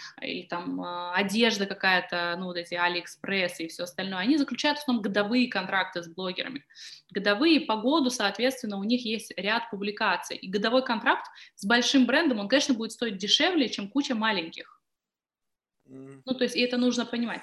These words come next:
Speaker 1: Таким образом, общие подсчёты, они, конечно, разнятся. Но так или иначе, те люди, которые зашли,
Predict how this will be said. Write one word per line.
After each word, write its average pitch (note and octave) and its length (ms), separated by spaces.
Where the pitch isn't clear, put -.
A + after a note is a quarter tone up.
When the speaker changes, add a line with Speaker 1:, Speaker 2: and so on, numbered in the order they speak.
Speaker 1:
Таким C4+ 240
образом, D#4+ 380
общие - 340
подсчёты, D4+ 600
они, A#3 520
конечно, G#3+ 500
разнятся. G3+ 580
Но C4+ 400
так C4 220
или C#4 140
иначе, D#4+ 280
те C#4 180
люди, C4 260
которые A#3+ 440
зашли, A3+ 720